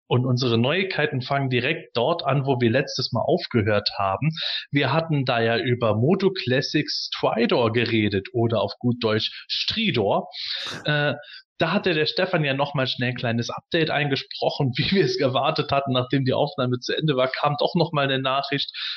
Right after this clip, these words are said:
Bei Stridor ist tatsächlich der Vintage-Helm auch mit dabei. Und, äh, ja, da sage ich doch mal direkt, äh, das find ich cool und frage des Weiteren den Marc.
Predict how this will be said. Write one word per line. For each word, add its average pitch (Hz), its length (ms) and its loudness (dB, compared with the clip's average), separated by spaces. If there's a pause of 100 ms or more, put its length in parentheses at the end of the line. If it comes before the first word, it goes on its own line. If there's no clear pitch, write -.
(100)
Bei 151 180 0
Stridor 123 640 0
ist - 140 -2
tatsächlich 127 560 -2
der 156 180 0
Vintage-Helm 156 720 2
auch - 220 -10
mit 113 200 0
dabei. 101 540 0 (640)
Und, 160 400 6
äh, 156 260 4
ja, 143 360 0 (420)
da 120 100 2
sage 139 300 0
ich 135 120 -4
doch 139 180 0
mal 135 120 0
direkt, 127 480 0 (100)
äh, 143 220 2 (180)
das - 200 0
find 131 240 0
ich - 180 -2 (100)
cool 160 280 6 (600)
und 165 300 4
frage 143 440 0
des 127 240 0
Weiteren 127 440 4
den 117 200 6
Marc. 113 320 2